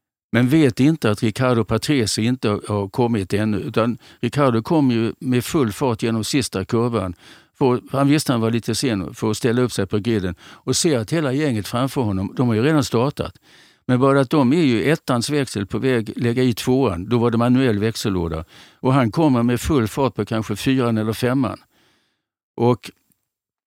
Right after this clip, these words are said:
hela fältet drar fram, eh, mot där den nya banan skiljer sig från den gamla med den enormt bankade kurvan som man inte använder längre.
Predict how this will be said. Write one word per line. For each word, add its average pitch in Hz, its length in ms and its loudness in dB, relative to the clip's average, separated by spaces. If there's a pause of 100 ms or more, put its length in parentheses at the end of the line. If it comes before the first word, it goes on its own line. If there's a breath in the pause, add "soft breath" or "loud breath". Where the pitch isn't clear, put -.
(1040)
hela 143 280 4
fältet 143 400 2
drar 139 220 4
fram, 123 420 2 (140)
eh, 113 420 0
mot 131 560 0 (300)
där 120 280 0
den 117 280 2
nya 139 340 4
banan 120 400 0
skiljer 120 300 0
sig 98 180 -2
från 104 180 -2
den 107 120 0
gamla 113 380 2
med 95 140 -2
den 104 160 0
enormt 117 400 2
bankade 104 500 0
kurvan 95 380 0
som 107 120 -6
man 110 120 2
inte 104 180 0
använder 107 380 0
längre. 85 280 -4